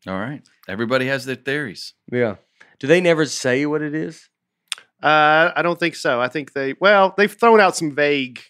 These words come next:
Speaker 3: kind
Speaker 2: Yeah.
Speaker 3: of, not specifically. I think they've had a few theories.
Speaker 2: But do you think that when they write the song, they're even, it's like,
Speaker 3: I
Speaker 2: what's
Speaker 3: think
Speaker 2: it
Speaker 3: they
Speaker 2: about? They're like
Speaker 3: purposely kept it somewhat vague for this reason.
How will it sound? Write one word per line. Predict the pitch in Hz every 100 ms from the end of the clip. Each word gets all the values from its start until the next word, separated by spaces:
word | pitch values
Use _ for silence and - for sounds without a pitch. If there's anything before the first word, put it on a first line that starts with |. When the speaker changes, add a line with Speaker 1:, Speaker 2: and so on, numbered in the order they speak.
| _
Speaker 3:
kind | - 123 120
Speaker 2:
Yeah. |
Speaker 3:
of, | 117 - - _ _ _ _ _ _ _ _ _ _ _ _ -
not | 165 165 165
specifically. | - 139 120 110 - 117
I |
think | 165 151
they've | 147
had | 139
a |
few | 120 123
theories. | - 104 104 107 - _ _ _ _ _ _ _ _ _ _ _ - _ - - _ _
Speaker 2:
But | 151
do | 156
you |
think | 175 196
that | 170
when | 160
they | 143
write | 135 139
the | 120
song, | - 135 127
they're | 120 120
even, | 123 110 110 98 _ _ _ _ _ _ _ _ _ -
it's | 123 -
like, | 110 104 - _ -
Speaker 3:
I | - -
Speaker 2:
what's | - 170
Speaker 3:
think | 220
Speaker 2:
it |
Speaker 3:
they | 180
Speaker 2:
about? | 139
They're | 165
like | 131
Speaker 3:
purposely | 120 165 143
kept | 165 147
it | 131 -
somewhat | - 165 147 131 113 _ - 76 _ _ _ _ _ 76 76 - -
vague | 131 127 120 110 104 _ _ _ _ _ _
for | 127
this | 117 -
reason. | 117 101 107